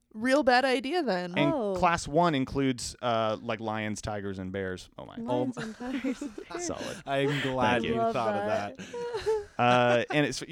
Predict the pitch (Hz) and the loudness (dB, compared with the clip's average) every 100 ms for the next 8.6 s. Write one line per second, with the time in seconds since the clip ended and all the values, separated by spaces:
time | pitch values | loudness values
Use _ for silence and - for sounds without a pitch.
0 | 135 147 131 107 147 135 131 135 131 127 | -2 2 2 0 -2 -2 -2 -4 0 0
1 | 123 120 120 110 117 110 113 110 110 - | 2 0 -2 -2 -6 -4 0 0 -2 -6
2 | 117 110 107 101 92 85 101 101 92 - | -8 -6 -4 -2 -2 -4 -4 -2 -2 -4
3 | 247 208 185 - 104 104 120 120 131 - | -6 -6 -6 -2 -2 0 2 4 4 0
4 | 139 123 139 - 117 123 117 113 117 113 | -2 0 -2 -2 0 0 0 -2 -2 -4
5 | 104 - 131 135 123 120 117 123 131 123 | -4 -2 -2 -2 -2 0 -2 -2 -4 0
6 | 120 117 139 180 - 175 - 370 185 175 | 0 2 0 -4 -6 -6 -2 2 4 4
7 | 170 - 147 - 196 214 190 170 156 139 | 2 -2 -4 4 4 6 4 2 2 2
8 | 139 135 120 104 101 139 | 2 2 0 0 -2 -4